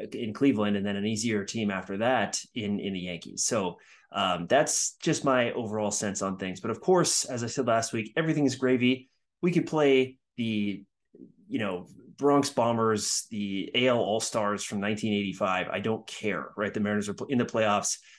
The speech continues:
I think they have a good enough team to make it interesting, regardless if it's Cleveland or Toronto. But, uh, um, you know, just to say off the top, kinda on team, let's play Cleveland. Anyways,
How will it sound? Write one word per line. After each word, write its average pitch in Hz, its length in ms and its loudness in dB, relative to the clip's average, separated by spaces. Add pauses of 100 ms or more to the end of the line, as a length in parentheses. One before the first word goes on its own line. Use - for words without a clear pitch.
I 113 60 -6
think 110 100 -4
they 113 60 -2
have 107 80 0
a 107 40 -2
good 113 120 0
enough 104 160 0
team 110 340 2
to 104 260 -4
make 104 160 -2
it 104 60 -2
interesting, 104 480 -2
regardless 120 480 2
if 135 60 0
it's 123 120 -2
Cleveland 135 440 2 (440)
or 123 120 -4
Toronto. 107 540 2
But, 101 320 0
uh, 90 260 0 (420)
um, 82 400 -4
you 95 100 -4
know, 76 160 -4
just - 280 -6
to 120 60 -2
say 110 180 2
off 98 140 0
the 101 60 -6
top, - 360 -2 (400)
kinda 175 300 0
on 117 220 2
team, 101 460 -4
let's 95 160 -8
play 90 160 -6
Cleveland. 71 440 -10 (420)
Anyways, 104 580 2